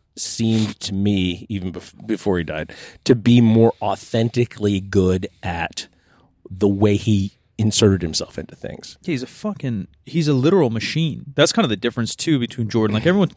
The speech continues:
Speaker 2: people talk about Jordan's work ethic and stuff. I don't know if we covered it here, the Jordan baseball, uh,
Speaker 1: We have not yet.
Speaker 2: it's pretty good.
Speaker 1: Yeah,
Speaker 2: Uh,
Speaker 1: we'll have
Speaker 2: there,
Speaker 1: to get to
Speaker 2: there's
Speaker 1: that.
Speaker 2: two of 'em, but there, there's one that's pretty good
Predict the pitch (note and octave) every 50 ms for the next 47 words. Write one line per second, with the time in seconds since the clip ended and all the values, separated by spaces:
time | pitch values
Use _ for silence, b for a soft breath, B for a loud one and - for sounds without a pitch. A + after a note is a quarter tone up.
0 | _ _ _ - D3+ C3+ C3+ - - C3 B2+ B2+ A#2+ A2+ G#2 - A2+ A2 A2 G#2+
1 | G#2 G2 - G2+ G#2 G#2 G#2 - A2 G#2+ - A2+ A2 G#2+ F2+ - A2+ G#2+ G#2 -
2 | - C#3 F3+ A3 A#3+ - - A#2+ - - C#3 C3 A#2+ G#2 G2+ A#2+ B2 A#2+ G#2 -
3 | G#2 G2+ G2+ G#2 b b b b - - B2+ C3 A#2+ G2+ F2+ G2+ G#2 A#2 - -
4 | - C3+ C3+ C3+ C#3+ D3 D3 - - A#2 A#2+ C3 C3 B2+ B2+ A#2+ A2+ A#2+ A#2 A2+
5 | B2 A#2 G#2+ G#2 G2 F#2+ F#2 - - E2 D#2+ E2+ G#2+ B2+ - - - A#3 D3 A2+
6 | A#2 B2 G2 - - - - - _ _ _ - A2 F#2 F2 E2+ F2 D#2+ C#2+ D2+
7 | A2 A2 B2 C3+ C#3+ C3 F#2+ C3+ D3+ - F3 - - D3+ D3+ D#3 C3+ A#2+ A2 G#2+
8 | G#2+ G#2+ - A#2 A2 F#2+ E2+ A#2+ A#2 A2 - A2+ A#2+ C#3 E3+ F#3 E3+ C#3 - -
9 | - C3+ C#3+ C3+ A#2 G#2 A2+ A2+ A#2 A2+ G#2+ G#2+ G#2+